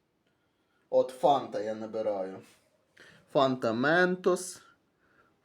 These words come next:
фанта полуниця, лимон, фанта, новий смак фанта, який називається, знаєте як? Беррі. Тоже ягоди, ви що, іздіваєтесь? Але видите,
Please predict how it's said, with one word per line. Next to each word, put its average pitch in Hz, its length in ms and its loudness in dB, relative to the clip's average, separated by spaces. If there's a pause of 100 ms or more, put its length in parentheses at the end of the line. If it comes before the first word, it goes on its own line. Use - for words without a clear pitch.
(100)
фанта 131 380 4
полуниця, 135 760 -2
лимон, 139 760 0 (1800)
фанта, 139 720 2
новий 123 300 -2
смак 123 320 -8 (100)
фанта, 92 460 -10 (580)
який 131 280 -4
називається, 127 720 0
знаєте 135 440 -4
як? 175 260 -4 (380)
Беррі. 131 680 2
Тоже 135 300 0
ягоди, 143 500 2
ви 175 120 -6
що, 160 160 -6
іздіваєтесь? 131 760 -6 (440)
Але 147 200 2
видите, 185 640 2